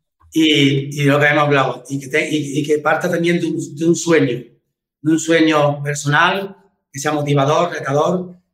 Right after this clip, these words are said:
que te enfoque, que cuando, cuando no llegue a esa implantación, Rocío, cuando no lo consigas, porque hay veces que no lo consigues, que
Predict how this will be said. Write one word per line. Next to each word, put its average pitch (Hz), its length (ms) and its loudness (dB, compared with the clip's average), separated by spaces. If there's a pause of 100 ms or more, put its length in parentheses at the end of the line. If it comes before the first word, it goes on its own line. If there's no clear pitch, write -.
(120)
que 156 120 -4
te 151 180 4
enfoque, 160 440 0
que 135 160 -4
cuando, 156 440 -2
cuando 151 260 -2
no 185 80 2
llegue 196 260 0
a 180 80 2
esa 180 120 -6
implantación, 165 760 -4 (300)
Rocío, 175 480 0
cuando 160 240 0
no 180 80 2
lo 202 80 0
consigas, 185 420 -2
porque 143 400 -12 (320)
hay 180 120 2
veces 202 260 2
que 151 80 -6
no 160 80 0
lo 175 120 2
consigues, 185 600 0 (920)
que 175 500 -2